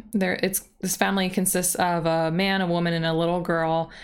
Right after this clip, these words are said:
And the eater is trying to kill them while Geralt is using them as bait so he can try and catch and destroy the eater.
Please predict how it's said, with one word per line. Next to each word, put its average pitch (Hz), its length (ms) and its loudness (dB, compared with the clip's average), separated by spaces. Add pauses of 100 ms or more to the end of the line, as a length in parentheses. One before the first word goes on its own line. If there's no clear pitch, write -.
(240)
And 175 320 0
the 170 60 2
eater 175 720 2
is 165 340 0
trying 165 420 -2
to 160 360 -2
kill 277 260 0
them 196 360 0
while 170 420 0
Geralt 180 400 0
is 180 160 0
using 175 260 0
them 170 140 0
as 160 100 -4
bait 190 340 0
so - 120 0
he 175 100 -2
can 202 140 -2
try - 160 -4
and - 120 -6
catch - 360 -4
and 175 180 -2
destroy - 480 0
the 185 80 -2
eater. - 460 -4